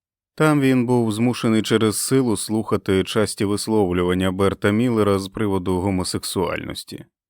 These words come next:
«Це така мутація», — пояснював Міллер, мріючи її припинити. «Якби можна було вмить винищити усіх геїв, Біллі, можливо, поширення цієї мутації вдалося б зупинити, але знову ж таки,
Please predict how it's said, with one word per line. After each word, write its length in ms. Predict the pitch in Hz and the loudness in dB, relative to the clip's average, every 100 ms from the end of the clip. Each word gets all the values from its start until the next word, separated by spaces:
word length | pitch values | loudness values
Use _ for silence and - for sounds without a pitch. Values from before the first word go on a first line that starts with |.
| _ _ _ _ _ _ _ _ _ | _ _ _ _ _ _ _ _ _
«Це 260 | - 208 180 | -2 2 4
така 360 | 170 160 175 | 2 2 4
мутація», — 880 | 151 143 151 156 107 - - 90 87 - | 4 4 4 2 2 0 -4 -4 -4 -2
пояснював 680 | 98 95 92 - 98 98 95 | 2 2 2 0 2 2 2
Міллер, 440 | 98 95 95 90 - | 2 2 0 -2 -6
мріючи 500 | 110 104 98 92 107 | -2 2 2 0 2
її 240 | 101 101 95 | 2 2 0
припинити. 720 | 104 - 110 95 82 98 95 _ _ _ _ - | -2 0 0 0 -2 -6 -8 _ _ _ _ -2
«Якби 400 | 143 143 139 147 | 2 2 6 6
можна 440 | 139 143 120 127 | 6 6 4 2
було 320 | 120 123 123 120 | 2 4 4 4
вмить 420 | 135 156 110 107 | 4 4 2 0
винищити 720 | 120 127 104 92 131 107 117 | 2 2 2 0 -2 0 0
усіх 480 | 113 104 - 117 90 | 0 -2 0 0 2
геїв, 480 | 127 151 107 98 92 | 2 2 4 2 2
Біллі, 580 | 98 95 92 95 92 - | 2 2 4 4 4 2
можливо, 560 | 131 131 135 143 123 | 0 2 2 4 4
поширення 680 | 113 120 - 151 117 101 107 | 2 -2 2 2 2 2 2
цієї 320 | - 117 113 | 0 2 2
мутації 600 | 110 113 127 120 - 120 101 | 2 0 2 2 2 0 0
вдалося 540 | 95 101 98 - 104 | 2 2 2 2 0
б 60 | 98 | 2
зупинити, 840 | 110 117 127 175 139 - 87 - _ _ - | -2 2 2 4 2 2 0 0 _ _ 0
але 280 | 143 131 | 2 4
знову 420 | 110 135 165 92 85 | 4 4 4 4 0
ж 120 | - | -2
таки, 480 | 95 - 95 90 | -4 0 2 2